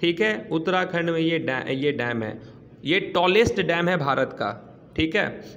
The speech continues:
किस नदी के ऊपर है? भागीरथी हो जाएगा करेक्ट आंसर, भागीरथी। नेक्स्ट क्वेश्चन, इडुक्की arc dam of Periyar river is in, ओके, तो ये जो आर्क डैम है, ये भारत के किस राज्य में होगा? ठीक है,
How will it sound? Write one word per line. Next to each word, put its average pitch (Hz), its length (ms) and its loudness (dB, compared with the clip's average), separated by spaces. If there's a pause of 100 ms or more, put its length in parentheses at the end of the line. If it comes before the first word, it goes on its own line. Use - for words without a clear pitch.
(120)
किस 208 220 -2
नदी 202 220 2
के 202 160 4
ऊपर 196 360 4
है? 220 420 0
भागीरथी 170 640 2
हो 165 140 2
जाएगा 151 300 0
करेक्ट 135 420 -4
आंसर, 117 320 -2
भागीरथी। 123 840 -2 (260)
नेक्स्ट 180 360 0
क्वेश्चन, 202 560 0
इडुक्की 185 640 0
arc 175 420 -2
dam 175 260 0 (300)
of 175 180 2 (240)
Periyar 160 500 2
river 147 340 2 (200)
is 160 280 0
in, 143 180 0 (520)
ओके, 185 320 2
तो 190 180 -2
ये 165 260 4
जो 196 140 2
आर्क 170 440 0
डैम 165 200 0
है, 160 380 -4 (220)
ये 180 180 4
भारत 160 480 0
के 165 160 0
किस 175 360 -4
राज्य 147 320 0
में 139 200 -2
होगा? 120 560 -4 (240)
ठीक 170 180 2
है, 233 300 -2